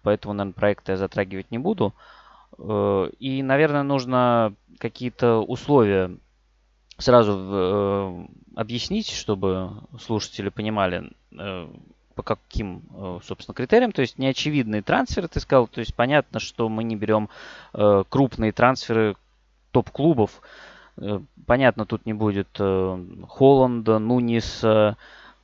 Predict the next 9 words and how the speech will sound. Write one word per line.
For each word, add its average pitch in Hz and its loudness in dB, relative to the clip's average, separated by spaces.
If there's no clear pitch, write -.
м, 71 -16
и 104 -8
других 110 -6
топ-игроков. 127 2
Я 170 4
вообще 151 4
у-, 110 -4
убираю 123 6
сразу, 98 0